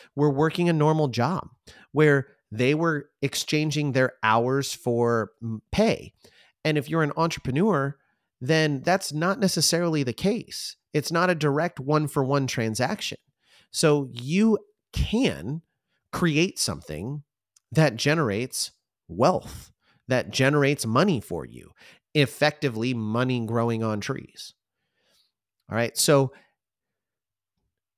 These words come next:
try to avoid that hesitation. Don't let the hesitation take over for you.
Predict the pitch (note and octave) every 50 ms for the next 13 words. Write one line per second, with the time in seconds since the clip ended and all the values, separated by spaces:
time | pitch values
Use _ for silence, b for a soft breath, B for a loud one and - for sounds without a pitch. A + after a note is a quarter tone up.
0 | _ _ _ - - - - D#3 C#3 D3 E3 E3+ E3+ E3+ E3 D3 B2 A#2 A#2 B2
1 | C#3 D3 C#3+ C3 A2 A#2+ G#2 - - - - - - C#3+ C#3 - - A#2+ - -
2 | - A2+ A#2 C3+ - - - C#2 - - - C#3+ F3+ F#3+ A#3 A#3+ A#3+ - G#3+ D#3+
3 | F#3+ F#3+ F#3+ F3 - - E3+ E3 E3 - E3+ D#3 D3 - D3 C#3 - C3+ D3+ E3+
4 | - - - - - - - - _ _